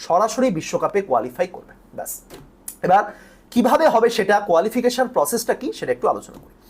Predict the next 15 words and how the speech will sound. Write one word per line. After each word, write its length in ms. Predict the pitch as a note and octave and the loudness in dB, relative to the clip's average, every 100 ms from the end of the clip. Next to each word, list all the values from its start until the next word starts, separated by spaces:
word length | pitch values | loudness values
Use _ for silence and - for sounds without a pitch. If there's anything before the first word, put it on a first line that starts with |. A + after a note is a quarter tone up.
| - - - - - - | -20 -20 -20 -20 -6 0
প্রথমেই 300 | B3 D#4+ E4+ A3+ | 2 4 4 4
বলি, 120 | C#4 G#3 | 4 2
দু 40 | F3+ | 2
হাজার 200 | F#3 - | 2 0
সাতাশ 260 | G3 E3 A3 G#3 | 0 0 0 0
ওডিআই 200 | D#3+ A#3+ G#3+ | 0 2 0
বিশ্বকাপে 360 | - F#3+ F#3 G#3+ F3+ | -2 -2 2 2 2
মোট 120 | A#3+ - - | -2 -4 -2
চোদ্দটা 420 | C#4 A#3 G3+ C#4+ B3+ D#3 | 0 2 2 2 2 0
দল 80 | E3+ | -2
খেলছে, 260 | - A2 - - _ _ - | -6 -12 -14 -18 _ _ -4
যার 140 | E3 F3+ | 0 2
মধ্যে 180 | A3+ G#3+ B3+ D#3 | 2 2 0 2
দুটো 180 | G3+ C#4 | 2 2
দল 100 | G#3 | 2